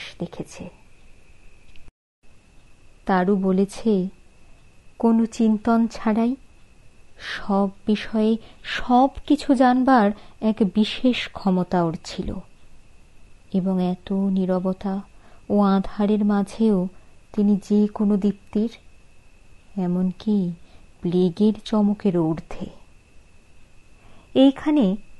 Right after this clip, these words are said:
তারুর হাতের লেখা অস্পষ্ট হয়ে আসে, লেখাগুলি ক্রমশ দুষ্পাঠ্য হয়ে ওঠে, এবং এই দুর্বলতার প্রমাণ হিসাবে তার শেষ কথাগুলি হয়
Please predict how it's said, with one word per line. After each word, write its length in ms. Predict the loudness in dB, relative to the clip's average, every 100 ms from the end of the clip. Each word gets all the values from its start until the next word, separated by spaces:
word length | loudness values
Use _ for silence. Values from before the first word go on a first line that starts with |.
| -10 2
তারুর 400 | 6 6 4 -2
হাতের 420 | -4 -2 2 2
লেখা 500 | 2 0 2 0 0 -6 -4
অস্পষ্ট 580 | -4 -2 -6 -6 -4 -6
হয়ে 240 | 0 0
আসে, 360 | -2 -6 -10 -12 -18 -20 -20 -20 -20 -20 -20 -6
লেখাগুলি 760 | -2 -2 0 0 2 2 2 -2 -10 -20 -2
ক্রমশ 420 | 2 2 2 0
দুষ্পাঠ্য 720 | 0 0 0 -2 -2 -6 -8
হয়ে 260 | -4 -4 -4
ওঠে, 280 | -6 -12 -12 -18 -20 -20 -20 -20 -20 -20 -20 -20 -4
এবং 280 | 4 8 8
এই 100 | 8
দুর্বলতার 720 | 8 6 8 6 6 2 0
প্রমাণ 360 | 4 6 6 4 2
হিসাবে 520 | -2 2 4 4 2 -4 _ -20 -20 -20 -10
তার 180 | -2 0 -2
শেষ 580 | -4 0 0 0 -6 -4
কথাগুলি 600 | -4 -2 -4 0 2 0
হয় 400 | 0 -2 0 -2